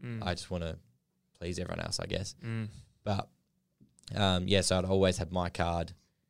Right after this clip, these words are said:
Speaker 2: Um, I'd have a backup, like, my, borrow my dad's card, and I'd always have cash in my wallet.
Speaker 1: And a
Speaker 2: just in
Speaker 1: checkbook
Speaker 2: case.
Speaker 1: just in case.
Speaker 2: <laughs> Pretty much.
Speaker 1: <laughs> Yeah.
Speaker 2: Like, I'd have backup there just in case it
Speaker 1: Yeah.
Speaker 2: didn't work, and
Speaker 1: Yeah.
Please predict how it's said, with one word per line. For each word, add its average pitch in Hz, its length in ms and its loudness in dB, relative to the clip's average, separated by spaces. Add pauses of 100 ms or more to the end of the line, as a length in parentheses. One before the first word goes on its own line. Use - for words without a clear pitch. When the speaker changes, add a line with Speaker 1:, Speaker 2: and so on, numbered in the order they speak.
(280)
Speaker 2:
Um, 90 280 0
I'd 87 160 0
have 85 140 0
a 80 60 -2
backup, - 420 -2
like, - 120 -6
my, 85 120 -6 (440)
borrow 87 180 0
my 85 80 -2
dad's 85 300 -4
card, 82 440 -2 (420)
and 87 260 0
I'd 87 140 -2
always 85 220 0
have - 160 -8
cash - 260 -6
in 87 60 -4
my 82 60 -6
wallet. - 320 -2 (240)
Speaker 1:
And 120 100 -4
a 120 40 0
Speaker 2:
just - 120 0
in 127 140 8
Speaker 1:
checkbook - 220 0
Speaker 2:
case. - 60 -8
Speaker 1:
just - 240 -2
in 113 120 -2
case. 110 680 0
Speaker 2:
<laughs> - 40 -4
Pretty 127 180 6
much. 98 220 8
Speaker 1:
<laughs> 131 240 2
Yeah. 127 100 4 (320)
Speaker 2:
Like, 107 220 10
I'd 107 140 10
have 104 320 6
backup 95 380 2
there 95 160 4
just 87 200 -2
in 90 80 -2
case 85 400 -2
it - 60 0
Speaker 1:
Yeah. 101 60 2
Speaker 2:
didn't 90 180 0
work, 87 360 0
and 85 100 -2
Speaker 1:
Yeah. 95 200 -4